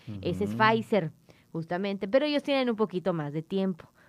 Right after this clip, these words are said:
Speaker 1: para poder aplicarse la segunda dosis. Entonces, pues cualquier cosa, nosotros le avisamos obviamente a través de este medio. Son las ocho de la mañana
Speaker 2: Pues
Speaker 1: con
Speaker 2: ya
Speaker 1: cuarenta y ocho.
Speaker 2: estamos llegando a la parte final.
Speaker 1: Ya estamos llegando
Speaker 2: Muy
Speaker 1: a la parte
Speaker 2: pocos
Speaker 1: final.
Speaker 2: temas, o sea,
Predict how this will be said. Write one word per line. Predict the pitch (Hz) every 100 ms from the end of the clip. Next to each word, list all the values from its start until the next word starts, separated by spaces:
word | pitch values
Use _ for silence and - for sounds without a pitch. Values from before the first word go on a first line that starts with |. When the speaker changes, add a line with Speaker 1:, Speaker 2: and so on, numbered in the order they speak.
| _
Speaker 1:
para | - 143
poder | - 151 147
aplicarse | 160 165 156 147 143 160
la | 147
segunda | - 160 165 202
dosis. | 269 277 202
Entonces, | 196 196 208 233
pues | 190
cualquier | - 175 196 202
cosa, | 240 240 302 - - - 180
nosotros | 175 175 196 -
le | 196 190 185 190
avisamos | 196 165 180 175 175 160
obviamente | 185 175 165 170 165 175
a | 175 185
través | 170 160 175 165 - - _ -
de | 180 202
este | - 175 - 170
medio. | 151 147 143 135 - - -
Son | 220
las | 233 214 -
ocho | 277 294 285
de |
la | 240 226
mañana | 226 233
Speaker 2:
Pues | 139 120
Speaker 1:
con |
Speaker 2:
ya | 185 240
Speaker 1:
cuarenta | 277 269 170 156
y |
ocho. | 139
Speaker 2:
estamos | 202 190 202 175
llegando | 147 127 151 180 180
a | 156
la | 104 -
parte | 113 113 - 123
final. | 107 90 78 78 165
Speaker 1:
Ya | 170
estamos | 165 185 185 185
llegando | 180 160 156
Speaker 2:
Muy | 196
Speaker 1:
a |
la | -
parte | 233
Speaker 2:
pocos | 190 180
Speaker 1:
final. | 185 175
Speaker 2:
temas, | 180 170
o | 151
sea, | 208 220